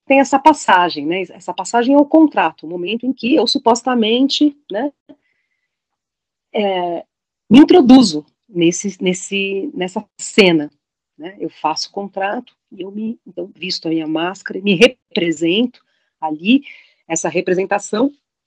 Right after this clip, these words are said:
envolve, digamos, uma, uma, um compromisso, né? Ou uma, não é bem um compromisso, mas enfim, uma expressão de um, de um, de um interesse em participar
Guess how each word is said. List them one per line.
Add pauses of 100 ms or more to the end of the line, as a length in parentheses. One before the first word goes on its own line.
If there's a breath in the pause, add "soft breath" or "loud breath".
(220)
envolve,
digamos,
uma, (480)
uma, (800)
um
compromisso,
né?
Ou
uma,
não
é
bem
um
compromisso,
mas
enfim,
uma
expressão
de
um,
de
um,
de
um
interesse
em
participar